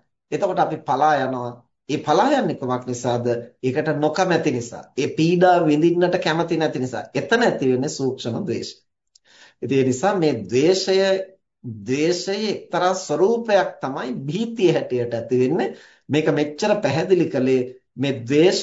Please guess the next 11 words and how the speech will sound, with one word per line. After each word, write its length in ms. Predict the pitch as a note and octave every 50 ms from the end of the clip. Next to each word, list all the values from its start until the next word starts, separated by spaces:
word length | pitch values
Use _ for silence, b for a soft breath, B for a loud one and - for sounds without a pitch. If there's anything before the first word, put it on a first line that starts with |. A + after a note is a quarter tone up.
| B3 A3+
මූලික 420 | A3 G3+ F#3 E3 D3 D3 - - C#3+ A#2+
භීතියයි 720 | A2+ A#2+ C3 C#3+ D3+ D3+ D3+ - D3+ C#3+ C#3+ C3+ C3 C#3 C3+ - - _ _ _ _ _ _ _ _ _ - -
බිය 380 | A#2 B2 B2 D3 D#3+ F3+ F#3+ F#3+ F#3 C#3
දැකලා 540 | C3+ C3+ C3+ - - - F#3+ G3+ G#3 G#3
ඇති 280 | G3+ F3+ - - - F3 E3
වෙන 180 | F3 F3+ F3 E3 C3+
නෛෂ්කාම්‍ය 880 | B2 B2 C3+ D3+ D#3+ - - - - - F#3+ F3+ F3+ F3+ F3+ D#3 C3 B2 A2
ගුණයයි, 600 | A2 A2 C3 D#3 F#3 F#3+ D#3+ C3+ B2+ A#2+ A#2+ A#2+ A#2 A#2+ - _ _ _ _ _ -
ඒ 80 | D3+ D3+
වගේම 440 | D3+ D3 C#3+ D3 C#3+ C#3 C#3 C#3 C#3 C3 C3 C3 - - _ _ _ _ -
පාපයට 680 | D3 C#3 D3+ F3 G#3 A3+ A3 - A#3 A3+ A3+ A3 A3 A3